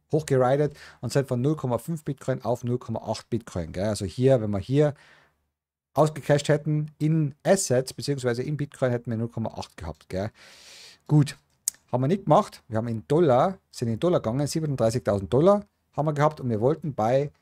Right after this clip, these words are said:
genau siebenunddreißig wollten wir einsteigen. Also wir wollten genau einen Bitcoin haben. So, wir sind nicht so weit runtergegangen und der Markt ist dann wieder nach oben progressed.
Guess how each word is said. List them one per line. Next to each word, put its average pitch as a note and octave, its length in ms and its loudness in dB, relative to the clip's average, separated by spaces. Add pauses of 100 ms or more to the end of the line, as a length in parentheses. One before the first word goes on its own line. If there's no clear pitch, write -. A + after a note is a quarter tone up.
(220)
genau A2 320 -2
siebenunddreißig B2 880 -2 (380)
wollten A#2 260 -2
wir A2 180 -4
einsteigen. F#2+ 720 -6
Also G2 140 -18
wir G#2+ 60 -8
wollten A2+ 160 -8
genau A2 200 -4 (100)
einen A2 120 -4
Bitcoin A2+ 360 -4
haben. E2 220 -4
So, G#2 240 -2
wir G#2+ 60 -2
sind A#2+ 340 0
nicht G3 320 0
so C3+ 80 -4
weit B2+ 180 2
runtergegangen D#3 600 -2 (640)
und G3+ 400 2 (220)
der A#2+ 80 4
Markt A#2+ 400 2 (160)
ist B2 100 -6
dann C#3 160 0
wieder B2 300 0
nach - 240 -10
oben C3+ 520 0
progressed. G#2 600 -4